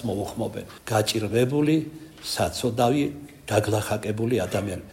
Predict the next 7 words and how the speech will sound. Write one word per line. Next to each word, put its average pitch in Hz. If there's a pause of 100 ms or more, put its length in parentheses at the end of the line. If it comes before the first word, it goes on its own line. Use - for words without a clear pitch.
(180)
როგორ 113
შეიძლება 104
არ 95
გიყვარდეს -
ასეთი -
ღვთისმშობელი 113
მარიამი? 95